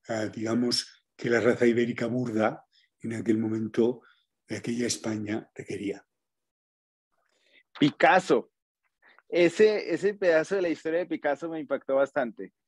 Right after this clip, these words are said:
Speaker 2: Eh, me imagino que ya tantos años después, cuando recuerdas esa historia con Picasso, eh, me imagino que hay grandes emociones y que se ven en el libro. Y quería preguntarle cuál es ese primer gran recuerdo que tiene de Picasso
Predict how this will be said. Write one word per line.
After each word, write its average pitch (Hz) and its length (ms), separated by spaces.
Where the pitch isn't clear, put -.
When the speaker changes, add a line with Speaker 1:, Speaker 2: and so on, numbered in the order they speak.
Speaker 2:
Eh, 127 500
me 143 140
imagino 151 440
que 180 140
ya 135 260
tantos 156 360
años 165 280
después, 135 640
cuando 131 260
recuerdas 147 600
esa 156 100
historia 147 320
con 135 160
Picasso, 123 600
eh, 123 220
me 139 120
imagino 143 320
que 175 100
hay 170 80
grandes 165 440
emociones 139 760
y 135 120
que 127 120
se 131 120
ven 135 160
en 151 120
el 127 120
libro. 123 420
Y 139 80
quería 151 220
preguntarle 151 520
cuál 170 180
es 160 100
ese 175 200
primer 139 360
gran 160 260
recuerdo 156 420
que 143 80
tiene 135 240
de 143 120
Picasso 127 640